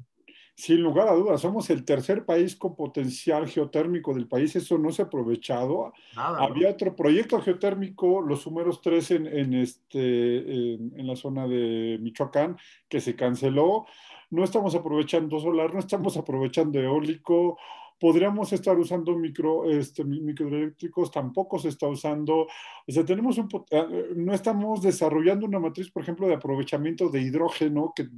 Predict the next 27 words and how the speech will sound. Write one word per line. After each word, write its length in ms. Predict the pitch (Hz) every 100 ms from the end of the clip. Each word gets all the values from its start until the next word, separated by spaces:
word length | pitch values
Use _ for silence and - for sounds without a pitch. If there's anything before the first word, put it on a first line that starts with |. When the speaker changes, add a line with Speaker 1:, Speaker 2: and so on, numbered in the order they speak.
| 117
Speaker 1:
que, 240 | - 127 127
que 120 | 127
también 280 | 135 135 151
lo 80 | 165
podremos 400 | 143 139 151 -
hacer 180 | 147
súper 360 | 139 143 - 120
bien. 300 | 127 143 165 - - - - - - -
Este, 500 | 139 139 - - 143
y 440 | 139 165 180 143
yo 120 | 143
creo 160 | 165 180
que 120 | 202
sí 180 | 175 - -
nos 180 | 160
estamos 340 | 143 143 139 143
quedando 480 | 135 123 131 131 107
atrás 340 | 110 123 131 135
en 160 | 131
muchísimas 440 | 123 - 151 135 127
cosas. 320 | 139 160 -
Y 200 | 160 143
el 120 | 147
go-, 180 | 156 175
y 80 | 175
este 140 | 208
gobierno, 460 | 190 185 185 170